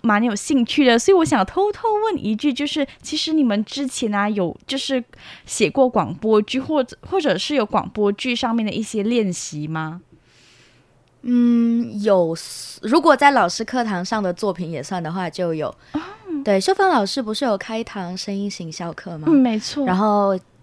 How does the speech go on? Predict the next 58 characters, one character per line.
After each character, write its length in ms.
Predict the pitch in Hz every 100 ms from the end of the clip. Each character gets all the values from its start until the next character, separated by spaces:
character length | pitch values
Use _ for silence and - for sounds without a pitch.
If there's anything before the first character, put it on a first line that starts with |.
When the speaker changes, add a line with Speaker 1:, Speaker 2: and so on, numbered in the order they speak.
| _
Speaker 2:
期 200 | - 196
末 160 | 196 202
叫 140 | 208
我 80 | 196
们 160 | 165 175
每 140 | 156
个 100 | 170
人 100 | 165
要 140 | 165
交 180 | 175 170
一 60 | 156
个 100 | 156
作 200 | 180 165
品。 180 | - -
Speaker 1:
嗯， 140 | 277 277
嗯。 100 | 277
Speaker 2:
然 100 | 208
后 100 | 277
当 180 | 294 359
时 120 | 349
我 80 | 247
们 120 | 196
小 220 | 202 196
组 140 | 202 196
交 160 | 214
的 100 | 202
作 160 | 180 214
品 160 | 196 175
就 100 | 185
是 200 | - 175
一 40 |
个 140 | 170
广 180 | 175 143
播 160 | 151 151
剧。 240 | - 160 _ _ _
Speaker 1:
哦。 100 | 302 339 392 403 392
Speaker 2:
对。 180 | - - -
Speaker 1:
可 80 | -
是 160 | 349 480 - - -
我 80 |
很 120 | 262 254
好 180 | 294 381
奇， 160 | 254
就 100 | 240
是 120 | 294 311
为 120 | 381
什 140 | 294
么 100 | 214 214
学 200 | 202 196
姐 200 | 208 185
想 160 | 180
要 260 | 185 220 208
以 220 | 196 156
广 220 | - 196 -
播 180 | 196 196
剧， 340 | - 247 285 _ _ -
就 120 | -
是 160 | 302